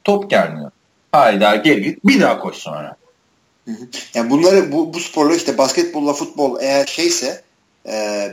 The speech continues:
Speaker 2: bilek güreşi ise çünkü bir anlamda bir itiş böyle bir, e, durmuyor ama yani full speed değil. Şeyi, e, Amerikan futbolu boks diye düşün. Duruyorsun ama arada bir tane koyuyorsun falan.
Speaker 1: Aa, çok güzel benzetme oldu. Bunu yazalım bir köşeye.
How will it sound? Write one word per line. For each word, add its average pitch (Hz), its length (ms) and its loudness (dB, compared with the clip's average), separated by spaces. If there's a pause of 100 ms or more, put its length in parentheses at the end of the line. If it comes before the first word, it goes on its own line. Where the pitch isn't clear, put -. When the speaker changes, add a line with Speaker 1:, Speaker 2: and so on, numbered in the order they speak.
Speaker 2:
bilek 170 280 0
güreşi 120 260 -2
ise 143 200 -6
çünkü 127 480 -4 (720)
bir 170 60 0
anlamda 147 320 2
bir 139 80 -2
itiş - 380 -6
böyle 147 240 -2
bir, 147 200 -2
e, - 640 -14
durmuyor 143 440 4
ama 175 160 4
yani 123 640 -4 (220)
full - 240 -6
speed - 340 -4
değil. 208 200 -6 (280)
Şeyi, 214 540 2
e, 127 280 -2
Amerikan 156 400 -2
futbolu 190 320 0
boks 190 220 2
diye 117 140 -6
düşün. - 320 -16 (120)
Duruyorsun 214 360 0
ama 240 120 4
arada 196 220 0
bir 147 100 -8
tane 127 240 -12
koyuyorsun 107 320 -18
falan. 151 240 -16 (140)
Speaker 1:
Aa, 120 240 4
çok 139 200 0
güzel 104 280 2
benzetme 98 400 -2
oldu. 90 340 -2 (100)
Bunu 110 280 -8 (100)
yazalım 101 380 -2
bir 92 60 -6
köşeye. 82 360 -10